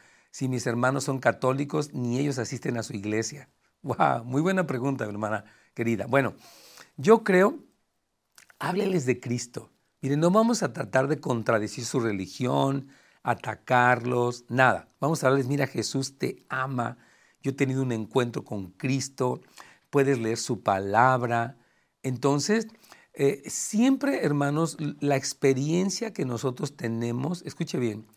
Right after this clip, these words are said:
de, fíjese, qui-, quiero leerles el Salmo ciento doce que lo mencioné hace un momento. Dice, "Cuán bienaventurado es el hombre que teme al Señor y que se deleite en sus mandamientos. La generación", dice, "poderosa en la tierra será su descendencia".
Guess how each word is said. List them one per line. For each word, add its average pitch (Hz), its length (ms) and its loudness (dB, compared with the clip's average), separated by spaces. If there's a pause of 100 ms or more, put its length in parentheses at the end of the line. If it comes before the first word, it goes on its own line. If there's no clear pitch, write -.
(560)
de, 120 800 2
fíjese, 175 500 0
qui-, - 240 -10
quiero 208 180 6
leerles 185 420 4 (100)
el 131 140 4
Salmo 143 260 6
ciento 135 340 0
doce 120 240 0
que 113 100 0
lo 107 120 0
mencioné 110 280 -2
hace 113 140 -4
un 107 60 -2
momento. 107 260 -4
Dice, 117 320 -4 (260)
"Cuán 214 280 8
bienaventurado 139 840 4 (680)
es 160 180 2
el 151 140 6
hombre 165 280 4
que 131 120 2
teme 165 340 4
al 175 120 4
Señor 135 500 0 (360)
y 139 100 -6
que 156 160 4
se 151 240 4
deleite 160 480 4
en 165 40 2
sus 147 160 -2
mandamientos. 120 800 -4 (760)
La 143 220 8
generación", 139 760 4
dice, 160 180 2
"poderosa 165 640 6
en 151 160 2
la 127 120 0
tierra 156 200 4
será 135 240 2
su 139 120 -4
descendencia". 117 640 -4